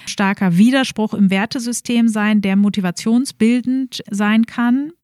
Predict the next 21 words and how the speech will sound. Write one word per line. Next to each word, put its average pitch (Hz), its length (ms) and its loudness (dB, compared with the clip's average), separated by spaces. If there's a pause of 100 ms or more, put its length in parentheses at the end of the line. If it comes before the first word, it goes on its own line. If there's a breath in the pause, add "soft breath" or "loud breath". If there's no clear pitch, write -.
Dann 208 200 2
kann 226 200 0
ich 226 160 -2
auch 214 100 -4
zum - 160 -2
Beispiel 202 260 -2
sowas 196 300 -4
machen 208 480 0
wie, 202 360 2
äh, - 180 -10
gerade 202 340 -2
wenn 202 140 2
jemand 202 320 0
eine 202 180 2
starke 220 420 -4
emotionale 233 640 0
Bindung 233 500 0
zu - 120 -10
den 202 200 -2
Gegenständen 214 680 -4
hat, 220 260 -6